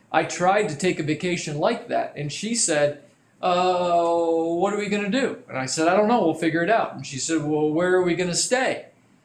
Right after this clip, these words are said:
And I said, "Well, we'll just stay in a motel." And she said, "Well, first of all, I don't stay in motels, I stay in hotels."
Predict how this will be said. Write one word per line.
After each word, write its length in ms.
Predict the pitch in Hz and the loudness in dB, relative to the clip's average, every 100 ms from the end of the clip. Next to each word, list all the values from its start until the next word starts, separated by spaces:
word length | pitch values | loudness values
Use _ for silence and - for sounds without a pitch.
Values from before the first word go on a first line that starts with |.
| - | -10
And 120 | 139 | -2
I 120 | 151 196 | 0 0
said, 340 | - 175 135 | 2 0 2
"Well, 260 | 143 185 202 | 2 2 0
we'll 120 | 190 | -2
just 180 | 190 - | -4 -4
stay 180 | 185 | 0
in 80 | 185 | 0
a 60 | 180 | 0
motel." 680 | 180 254 - 151 131 123 127 | 0 0 0 -2 -2 -4 -6
And 260 | - 147 | -4 -4
she 140 | 139 165 | -2 -2
said, 260 | 156 165 | 2 2
"Well, 220 | 175 175 - | 4 2 2
first 160 | 190 | 2
of 60 | 202 | 2
all, 60 | |
I 120 | 180 208 | 4 4
don't 140 | 226 | 2
stay 260 | - 202 165 | 2 2 2
in 100 | 170 | 2
motels, 420 | 247 - 151 147 | 2 2 0 0
I 80 | 143 | -2
stay 280 | - 160 | 0 0
in 80 | 139 | -2
hotels." 840 | 135 185 262 262 180 131 143 - | -2 0 0 0 0 0 -2 -6